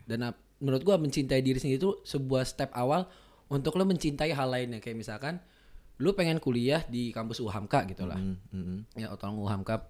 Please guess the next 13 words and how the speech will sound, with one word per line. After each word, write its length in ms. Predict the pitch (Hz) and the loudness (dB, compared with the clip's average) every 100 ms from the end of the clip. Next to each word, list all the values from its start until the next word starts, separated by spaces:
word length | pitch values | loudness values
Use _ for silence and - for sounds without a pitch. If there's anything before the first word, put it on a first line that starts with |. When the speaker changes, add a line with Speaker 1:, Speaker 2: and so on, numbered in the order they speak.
| - | -18
Speaker 1:
sponsorin 500 | - - 104 98 95 | -12 -6 -6 -4 -6
saya, 200 | 95 92 | -4 -6
potong 280 | 107 98 101 | -4 -6 -4
biaya 220 | 98 92 95 | -4 -2 -2
saya. 320 | 95 92 160 - - - - | -2 -2 -2 -6 -18 -20 -10
Nah, 120 | - | -4
jadi, 340 | 117 120 175 180 | -2 2 2 2
eh, 480 | - 135 127 123 120 | 0 0 2 0 0
dengan 300 | 120 123 123 | -2 -2 -2
lu 100 | 135 | 0
mencintai 580 | 139 131 139 131 131 135 | -2 -2 -2 0 2 4
di-, 120 | 127 | 4
<laughs> 720 | - - - - - - | 2 0 -12 -14 -18 -20